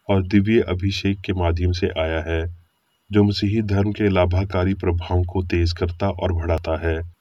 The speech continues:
मैं अपनी आशा की पूर्णता अर्थात प्रकाश की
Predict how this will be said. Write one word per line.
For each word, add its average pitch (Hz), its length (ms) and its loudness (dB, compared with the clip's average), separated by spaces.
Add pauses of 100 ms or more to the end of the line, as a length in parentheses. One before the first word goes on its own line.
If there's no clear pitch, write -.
(600)
मैं 107 180 4
अपनी 110 320 0
आशा 95 340 0
की 113 160 -4
पूर्णता 95 640 0 (360)
अर्थात 101 420 -2
प्रकाश 101 500 0
की 110 200 -4